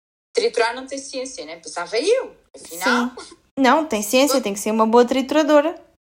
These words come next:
Speaker 1: Existe toda uma diferença entre uma varinha mágica e outra, mas, não é?
Speaker 2: Sim.
Speaker 1: Podia ser, eh, da minha performance.
Speaker 2: Claro. Sim.
Speaker 1: Só que acho que não.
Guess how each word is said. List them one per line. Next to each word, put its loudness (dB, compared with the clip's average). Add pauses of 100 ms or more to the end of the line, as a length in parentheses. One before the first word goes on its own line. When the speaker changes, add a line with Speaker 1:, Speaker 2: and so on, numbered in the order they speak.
(320)
Speaker 1:
Existe -18
toda -6
uma -6
diferença -8 (240)
entre -10
uma -16
varinha -20
mágica -8 (160)
e -8
outra, -4 (140)
mas, -16 (480)
não -10
é? -12 (460)
Speaker 2:
Sim. -8 (480)
Speaker 1:
Podia -10
ser, -4
eh, -10 (840)
da 0
minha -8
performance. -10 (160)
Speaker 2:
Claro. -2 (800)
Sim. -12 (560)
Speaker 1:
Só -20
que -20
acho -16
que -20
não. -16